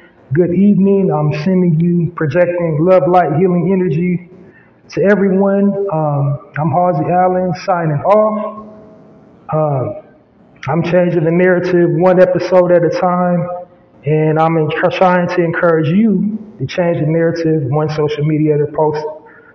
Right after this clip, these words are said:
one social media post at a time. Narrative Podcast, Halsey Allen signing off. Uh, join me this weekend for another full episode of the Narrative Podcast.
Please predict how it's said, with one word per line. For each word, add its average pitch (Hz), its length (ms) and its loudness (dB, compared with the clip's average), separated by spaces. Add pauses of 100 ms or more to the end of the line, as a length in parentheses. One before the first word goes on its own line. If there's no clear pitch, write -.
(400)
one 165 200 0
social 165 380 0
media 190 340 2
post 151 240 0
at 139 100 0
a 135 60 0
time. 135 560 -6 (260)
Narrative 160 440 4
Podcast, 156 560 0
Halsey 151 340 0
Allen 147 300 0 (100)
signing 165 300 -2
off. 135 520 -4 (600)
Uh, 123 540 -4 (720)
join 165 280 -2
me 156 80 -2
this 156 240 -2
weekend 151 400 -2
for 151 140 -2
another 147 340 -2
full 156 220 0
episode 147 460 -4
of 151 200 0
the 143 80 -2
Narrative 143 340 0
Podcast. 135 920 -4